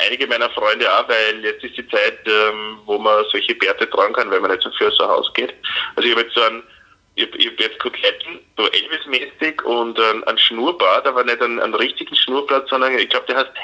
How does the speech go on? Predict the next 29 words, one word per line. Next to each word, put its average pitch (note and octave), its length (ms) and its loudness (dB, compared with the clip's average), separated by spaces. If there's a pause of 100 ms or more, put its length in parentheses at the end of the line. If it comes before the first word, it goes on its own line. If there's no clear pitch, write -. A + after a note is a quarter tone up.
Handleback, - 600 -2
oder? C#3 260 0 (440)
Wo, A2 340 2
wo A2+ 120 2
dann B2+ 200 0
nur B2+ 140 2
auf B2+ 100 -2
der B2 180 -6
Seite, E3 540 0 (1080)
äh, G#2+ 260 4
nach A2+ 180 0
dem A#2 100 -10
Schnurrbart B2+ 480 -2
die A#2+ 340 2 (440)
Richtung A#2+ 400 -2
Kinn D#3+ 320 0
runter C#3+ 460 0
nur C3+ 200 -2
zwei A2 280 2
so, B2+ 300 0 (420)
so, A2 240 2
so - 180 2
Bart, F2+ 340 2 (380)
äh, G2+ 60 2 (400)
wie G2+ 100 -8
sagt - 180 -2
man A#2 100 -4
da, F#2 240 2
Straßen, F#2+ 800 0